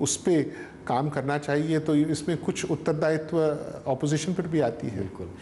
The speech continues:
Speaker 2: अच्छा, एक चीज़ और, थोड़ा सा आपके business पर वापस लौटूंगा, क्योंकि वो भी हमारे policy environment पर एक comment करेगा। वो ये कि बहुत सारे लोगों के बारे में हम सुनते हैं कि अब यहाँ business करने में दिक्कत है, इसलिए, अ, global expansion पर ज़्यादा ध्यान दे रहे हैं।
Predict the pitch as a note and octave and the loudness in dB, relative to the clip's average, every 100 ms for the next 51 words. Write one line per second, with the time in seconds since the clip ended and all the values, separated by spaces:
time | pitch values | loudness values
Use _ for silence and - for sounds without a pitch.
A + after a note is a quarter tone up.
0 | - - - - D3+ A3 A3 A3+ A#3 D#3 | -14 -14 -8 -2 0 2 0 2 4 4
1 | C#3+ C#3+ D3+ C#3+ - C#3 C3 D3+ D3 C#3+ | 2 0 0 0 -2 0 0 0 0 0
2 | A#2 D#3 C3+ B2+ C#3+ C#3+ B2+ C3 B2+ B2+ | 0 0 0 0 2 2 2 0 0 0
3 | C#3 C3 B2+ C3+ C3 C3 - D#3+ C3+ C3+ | 0 0 2 0 0 0 2 2 2 2
4 | C#3+ C#3 B2+ - A#2 A#2 G#2+ F#2+ G2 - | 2 0 -2 0 -2 0 0 2 0 -4
5 | - - - C3+ F3+ F#3+ G3 G#3 G3 B2 | -12 -14 -2 2 4 4 2 0 0 0
6 | A2+ D#3+ F3+ F3 D#3+ D#3+ D#3+ E3 E3+ D3+ | 0 0 2 2 2 2 2 2 0 -2
7 | C3 D#3 D#3 D3 D#3+ D3+ - - - C#3 | 0 0 0 0 0 0 -8 -14 -4 0
8 | A#2+ A#2+ F3 C3 B2 D#3+ - C#3 D#3 C3+ | 2 2 0 0 0 0 0 0 2 2
9 | A#2+ - D3 - G3+ C#3 - D3+ E3+ F3+ | 0 0 0 0 -4 -2 -4 0 4 4
10 | F3 - - - B2+ B2+ A#2 G2+ C#3+ D#3 | 2 -4 -18 -6 0 2 2 0 0 2
11 | F#3+ F#3 - C3 - C#3+ C#3+ E3+ D3+ D3+ | 4 4 4 -2 0 0 0 0 0 0
12 | D#3 D#3 - - A#2 B2 C3 D3 G#2 A#2+ | -2 -4 -14 -6 -2 2 4 2 0 -2
13 | A2 G#2 F#2 F#2 G2 | -2 -2 -4 -8 -10